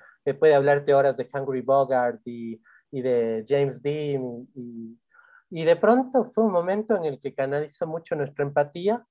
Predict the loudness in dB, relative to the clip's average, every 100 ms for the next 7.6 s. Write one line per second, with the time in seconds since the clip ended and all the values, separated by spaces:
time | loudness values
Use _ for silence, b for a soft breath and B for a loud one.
0 | _ _ _ -16 -10 -10 -4 0 2 4
1 | 2 2 0 0 -2 0 0 -2 0 0
2 | 0 -4 -8 -10 -10 -10 -6 -4 -2 0
3 | 2 2 2 2 2 2 -2 -4 -4 -4
4 | -8 -8 -2 0 -2 -2 -4 -4 -14 -18
5 | _ _ _ _ -8 -6 0 2 2 0
6 | 0 2 0 2 0 0 -2 -4 -12 -12
7 | _ -2 -2 -2 -4 -6